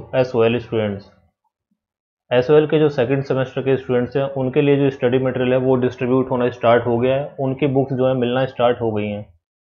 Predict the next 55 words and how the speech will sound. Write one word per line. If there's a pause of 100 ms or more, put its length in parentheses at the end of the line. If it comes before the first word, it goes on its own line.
(140)
लेकिन
बहुत
सारे
students
ऐसे
हैं,
जिनको
अभी
भी
books
नहीं
मिल
पा
रही
हैं।
उसका
reason
क्या
है,
इसके
लिए
आपको
पूरा
video
एंड
तक
देखना
है, (340)
नहीं
तो
वे-, (120)
बाद
में
आके
आप
comment
सेक्शन
में
ये
मत
लिखना
कि
आपके
कहने
पे
हम
books
लेने
चले
गए
और
हमें
books
मिली
नहीं।